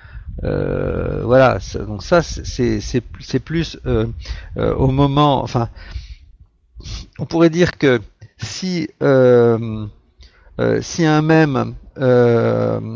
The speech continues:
engendre des comportements qui sont voyants et, et du coup se, se propage, hein,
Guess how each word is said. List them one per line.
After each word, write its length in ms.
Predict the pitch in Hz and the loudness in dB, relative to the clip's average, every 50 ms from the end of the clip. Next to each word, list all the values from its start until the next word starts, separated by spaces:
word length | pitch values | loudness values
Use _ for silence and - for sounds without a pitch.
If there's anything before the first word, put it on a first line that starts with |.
| 117 117 104 104 - - - | -10 -10 -10 -12 -12 -12 -8
engendre 480 | - 139 131 131 143 156 160 135 131 127 | -4 -4 -2 0 0 0 0 0 0 0
des 80 | 131 | -2
comportements 600 | - - 135 - 143 127 - - 143 131 143 147 139 | -2 -4 -6 -6 -6 -6 -4 -4 -2 -2 -2 -4 -4
qui 120 | - - | -6 -10
sont 160 | - - 127 | -8 -6 -4
voyants 560 | 113 107 117 131 127 131 131 139 139 135 127 - | -4 0 2 2 2 2 2 0 -2 -2 -2 -2
et, 180 | - 120 104 - | -4 -4 -4 -2
et 120 | - 123 107 | -2 -4 -2
du 160 | 117 135 151 | -4 -6 -10
coup 300 | - - - 185 180 156 | -8 -4 -2 -2 -2 -2
se, 440 | - - - 123 117 104 107 107 101 | -4 -6 -4 -2 0 0 0 0 -2
se 160 | - - 120 | -4 -8 -10
propage, 580 | 101 - - 147 139 - 190 208 196 156 117 | -10 -6 -4 -4 2 4 6 6 6 6 4
hein, 240 | 113 117 135 165 180 | 2 -2 -2 -4 -4